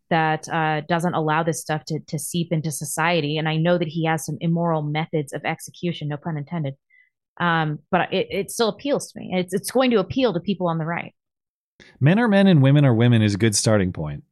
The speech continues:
Speaker 2: Uh,
Speaker 1: It
Speaker 2: there's
Speaker 1: truly
Speaker 2: a lot
Speaker 1: is.
Speaker 2: of
Speaker 1: This is
Speaker 2: room for
Speaker 1: why Russia and China, I'm like, "Well, you're communist and you guys have six oligarchs that have more money than the remaining half of your country, but I'm listening."
Speaker 2: <laughs> There's a lot of room for
Speaker 1: It's bullshit.
Speaker 2: disagreement after, but, uh, s-,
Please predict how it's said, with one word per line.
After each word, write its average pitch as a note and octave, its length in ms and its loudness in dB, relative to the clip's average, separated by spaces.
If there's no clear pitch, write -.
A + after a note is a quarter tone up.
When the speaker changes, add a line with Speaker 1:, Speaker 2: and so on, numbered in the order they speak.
Speaker 2:
Uh, G#2 320 0
Speaker 1:
It - 280 -2
Speaker 2:
there's C3+ 220 4
Speaker 1:
truly C#3 200 4
Speaker 2:
a - 20 4
lot D3+ 120 6
Speaker 1:
is. C3+ 60 4
Speaker 2:
of A#2 60 0
Speaker 1:
This B2+ 60 4
is B2 60 4
Speaker 2:
room A#2 60 2
for A#3+ 60 0
Speaker 1:
why B3 140 4
Russia A3 340 2
and F3+ 160 2
China, G3 340 0
I'm D#3 220 0
like, D#3+ 240 -4
"Well, A3 220 2
you're A3 300 -4
communist E3+ 840 -2
and E3+ 140 -4
you F3 80 -6
guys F#3 280 0
have F3 160 -4
six G3 280 -6
oligarchs F3 600 0
that D3+ 240 -4
have F#3 160 0
more F3 120 2
money E3+ 300 0
than D#3+ 240 -2
the D3 260 -4
remaining E3 380 -2
half E3 340 -4
of D3+ 140 -8
your D3+ 120 -6
country, E3+ 540 -6
but D3+ 160 -8
I'm D3+ 320 -8
listening." C#3+ 440 -4
Speaker 2:
<laughs> B3+ 240 -4
There's D3 100 2
a G3 40 2
lot A3 120 2
of F#3+ 80 2
room F3 140 4
for D#3+ 80 2
Speaker 1:
It's C3 80 2
bullshit. C#3+ 120 4
Speaker 2:
disagreement B2 360 2
after, G#2+ 340 0
but, F2+ 300 -6
uh, F#2 160 -4
s-, - 200 -6